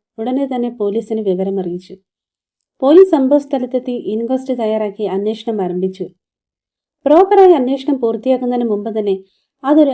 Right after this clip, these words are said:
അപകട മരണമാണെന്ന് വിധിയെഴുതി കേസ് ഫയൽ ക്ലോസ് ചെയ്തു.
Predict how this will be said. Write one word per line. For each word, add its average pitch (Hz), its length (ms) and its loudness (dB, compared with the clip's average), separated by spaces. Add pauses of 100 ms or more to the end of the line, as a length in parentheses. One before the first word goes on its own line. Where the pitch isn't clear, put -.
(180)
അപകട 294 320 2
മരണമാണെന്ന് 254 600 0
വിധിയെഴുതി 202 640 -4 (100)
കേസ് 233 240 -8
ഫയൽ 226 140 -4
ക്ലോസ് 190 440 -4
ചെയ്തു. 175 240 -6